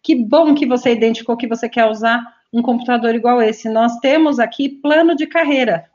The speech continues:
Pra você chegar nesse, nessa cadeira que essa pessoa tá sentada, usar esse computador, você precisa fazer tal faculdade, ter tais cursos, tanto de experiência." Aí, ou ele escolhe ficar com esse computador que ele tá, ou ele vai se desenvolver pra chegar onde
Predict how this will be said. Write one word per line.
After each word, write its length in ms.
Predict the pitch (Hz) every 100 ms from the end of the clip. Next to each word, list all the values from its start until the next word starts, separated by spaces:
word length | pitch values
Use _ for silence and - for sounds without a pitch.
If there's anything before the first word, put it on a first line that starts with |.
| -
Pra 80 | 208
você 200 | 226 294
chegar 500 | 294 247 233 269 381
nesse, 500 | 330 311 370 - 392 - _
nessa 320 | 254 277 294
cadeira 540 | 294 285 226 233 311 339
que 80 | 254
essa 160 | 247
pessoa 260 | 240 240 233
tá 80 | 226
sentada, 460 | 240 226 208 202
usar 260 | 208 233 262
esse 160 | 262
computador, 480 | - 247 240 254 269
você 220 | 285 294
precisa 360 | 285 302 240 208
fazer 180 | 190 175
tal 200 | - 285
faculdade, 640 | 302 294 302 269 254 240 240
ter 120 | 190
tais 300 | - 240 294
cursos, 540 | - 277 262 247 247 -
tanto 400 | 240 269 294 277
de 120 | 269
experiência." 760 | 262 277 277 262 240 240 - 233 _ _ _
Aí, 440 | 311 330 370 381 381 _ - -
ou 220 | 359 453
ele 160 | 427 392
escolhe 460 | - 320 285 269
ficar 400 | 277 294 - 302 -
com 120 | 370
esse 240 | 294 294 -
computador 580 | 277 277 - 262 247 247
que 120 | 269
ele 160 | 254 254
tá, 340 | 294 285 320 - _ 381
ou 80 |
ele 180 | 381 330
vai 200 | 294 269
se 120 | 262 254
desenvolver 580 | 226 262 277 269 247 262
pra 180 | 262
chegar 460 | 254 277 240 226 240
onde 480 | 233 240 233 233